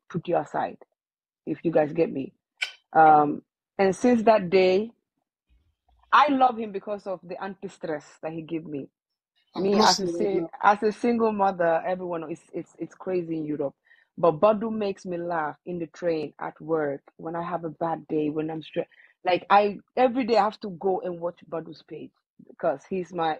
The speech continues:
Speaker 1: or I ev-, even call him on WhatsApp, or I will send him voice, and he will, just hearing his voice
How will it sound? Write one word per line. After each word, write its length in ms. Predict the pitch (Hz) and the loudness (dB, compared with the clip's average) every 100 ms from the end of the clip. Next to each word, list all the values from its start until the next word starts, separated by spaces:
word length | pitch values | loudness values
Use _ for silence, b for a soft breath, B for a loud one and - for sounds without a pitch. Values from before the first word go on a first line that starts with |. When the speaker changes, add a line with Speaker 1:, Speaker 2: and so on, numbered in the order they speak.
| - | 2
Speaker 1:
or 340 | 196 196 196 b b - | 2 2 0 b b -4
I 140 | 185 | -2
ev-, 100 | 196 | -2
even 240 | - 202 196 | -4 -6 -6
call 220 | - 190 | -4 -4
him 100 | 175 - | -4 -6
on 100 | 160 | -4
WhatsApp, 440 | 170 185 180 160 160 _ b b | -4 -2 0 0 -2 _ b b
or 140 | - 160 | -4 0
I 40 | |
will 140 | 170 185 | 0 -2
send 240 | 202 190 | -6 -4
him 140 | 190 170 | -4 0
voice, 360 | 170 165 170 | 4 4 2
and 100 | 147 | -8
he 60 | 170 | -8
will, 140 | 165 - | -8 -2
just 200 | 247 294 | 0 2
hearing 300 | 285 262 254 | 2 2 2
his 140 | 220 | 2
voice 400 | 170 185 185 220 | 2 6 6 4